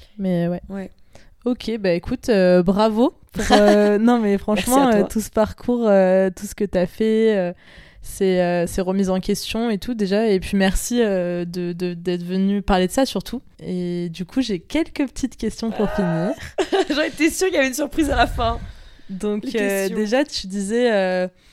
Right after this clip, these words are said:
Speaker 1: tu disais tout à l'heure, si je revoyais la petite Chloé, là, de neuf ans, qui est en train de pleurer dans son lit parce qu'elle a eu zéro à sa dictée, bah, qu'est-ce que tu lui dirais à la petite Chloé, là ?
Speaker 2: Bah, je lui dirais que, euh,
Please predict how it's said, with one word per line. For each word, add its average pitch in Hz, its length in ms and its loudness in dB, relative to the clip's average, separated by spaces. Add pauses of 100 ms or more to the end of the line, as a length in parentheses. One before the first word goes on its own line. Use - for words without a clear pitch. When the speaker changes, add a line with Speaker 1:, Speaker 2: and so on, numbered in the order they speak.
(440)
Speaker 1:
tu - 140 -8
disais 208 300 -4
tout 247 100 0
à 214 60 4
l'heure, 226 180 4
si - 160 -8
je 208 80 -6
revoyais 214 340 0
la 220 120 0
petite - 260 -10
Chloé, 233 380 0
là, 214 160 0
de 196 120 -6
neuf 214 200 -4
ans, 226 100 -2
qui 226 140 -6
est 202 40 -2
en 190 60 -2
train 196 220 -6
de 196 60 -2
pleurer 220 400 -2
dans 214 120 -2
son 208 220 -4
lit 226 260 0
parce 202 220 0
qu'elle 190 160 -2
a 180 80 4
eu 202 60 4
zéro 208 240 2
à 233 80 4
sa 226 140 0
dictée, 196 320 -6
bah, 196 140 -2
qu'est-ce 247 240 -2
que 294 80 -2
tu - 160 -4
lui 226 100 0
dirais 196 300 -2
à 180 80 0
la 165 140 -4
petite - 240 -16
Chloé, 185 240 -2
là ? 175 160 -8 (720)
Speaker 2:
Bah, 214 320 4
je 185 100 -6
lui 208 120 -6
dirais 214 760 -4
que, 220 400 -2 (240)
euh, 180 760 -4